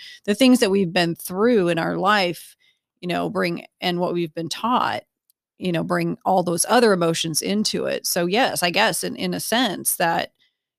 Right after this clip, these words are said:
you know, that love is a foundation for all of us. And that to me is the connection. That's the,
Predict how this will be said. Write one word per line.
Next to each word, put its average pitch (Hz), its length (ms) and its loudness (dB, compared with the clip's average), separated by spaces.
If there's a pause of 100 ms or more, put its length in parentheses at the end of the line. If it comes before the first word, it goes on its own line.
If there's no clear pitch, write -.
you 190 100 -6
know, 165 380 -6 (540)
that 180 200 -4
love 180 240 4
is 175 160 0
a 180 60 -6
foundation 165 720 -2
for - 240 -6
all 220 320 0
of 170 100 -4
us. - 540 -6 (100)
And 170 540 -2
that 190 540 -2
to - 140 -4
me 180 180 0
is 156 160 -8
the - 80 -10
connection. 156 720 -8
That's 180 420 -2
the, 160 400 -4